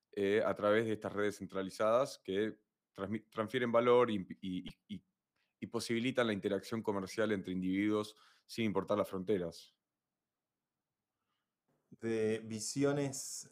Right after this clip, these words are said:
Speaker 2: eh, que están proponiendo los nuevos estados. Ha-, hay un video que, que vimos hoy a la tarde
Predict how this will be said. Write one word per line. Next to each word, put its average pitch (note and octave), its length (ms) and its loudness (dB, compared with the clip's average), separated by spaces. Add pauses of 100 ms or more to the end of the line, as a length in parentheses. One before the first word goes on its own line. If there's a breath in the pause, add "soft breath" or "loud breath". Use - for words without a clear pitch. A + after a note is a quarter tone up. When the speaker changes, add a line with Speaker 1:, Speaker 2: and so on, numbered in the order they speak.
Speaker 2:
eh, G2+ 760 -4
que A#2 80 -6
están B2 320 0
proponiendo A#2 540 0
los A2 140 -2
nuevos B2 300 -2
estados. A#2+ 720 -4 (1200 soft breath)
Ha-, C#3 260 0
hay F3+ 220 6
un D#3+ 120 2
video D#3 380 4
que, G#2 440 0
que A#2+ 100 -2
vimos B2+ 400 0
hoy C3+ 100 4
a B2+ 60 4
la G#2+ 140 -2
tarde C3 540 0